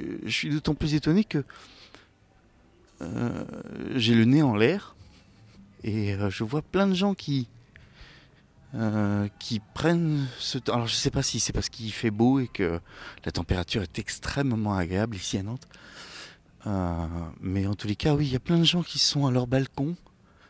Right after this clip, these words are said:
et voilà, qui essayent de, de profiter de, de ce moment. La nuit est très, très calme. Euh, là, c'est très,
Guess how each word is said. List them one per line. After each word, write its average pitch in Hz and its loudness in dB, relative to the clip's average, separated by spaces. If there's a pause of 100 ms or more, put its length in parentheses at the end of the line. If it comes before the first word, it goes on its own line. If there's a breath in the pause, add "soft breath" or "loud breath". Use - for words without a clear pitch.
(560 loud breath)
et 101 2
voilà, 98 -2
qui - -6
essayent 117 -4
de, 98 -4 (1500 loud breath)
de 101 -4
profiter 117 0
de, 101 2 (1200 loud breath)
de 104 -4
ce - -6
moment. 107 4 (1700 loud breath)
La 92 -2
nuit 110 0
est 92 -6
très, - -6
très 98 0
calme. 107 -2 (2000 loud breath)
Euh, 87 2 (460 loud breath)
là, 117 0
c'est - -4
très, 107 -4